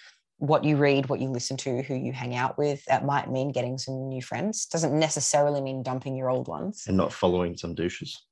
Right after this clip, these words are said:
Speaker 1: Don't follow douches. Don't follow, like, celebrity workouts, fucking Beyonce vegan diets.
Speaker 2: Or don't, don't, don't follow people that value image over information.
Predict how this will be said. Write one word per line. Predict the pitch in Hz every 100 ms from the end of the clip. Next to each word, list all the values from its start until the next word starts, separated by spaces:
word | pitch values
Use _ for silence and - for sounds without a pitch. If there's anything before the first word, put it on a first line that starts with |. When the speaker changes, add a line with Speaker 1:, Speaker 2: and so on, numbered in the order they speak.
| 175
Speaker 1:
Don't | 190 277
follow | - 311 277
douches. | 196 123 - 143
Don't | 208 262
follow, | - 330 330
like, | 330 320
celebrity | - - 233 190 170 170 175 180 151 143
workouts, | 139 143 - 139 135 135 - - - - -
fucking | 175 190 170
Beyonce | 175 147 143 - 156 135 123
vegan | 123 127 131 127
diets. | 113 117 131 131
Speaker 2:
Or | 143
don't, | 120 127 135 104 101 95
don't, | 120 131 104
don't | 104 117 -
follow | 123 123
people | 101 110 104 95
that | 85 -
value | 90 90 82
image | 90 87 82 76
over | 87 73 78
information. | 76 - 76 82 -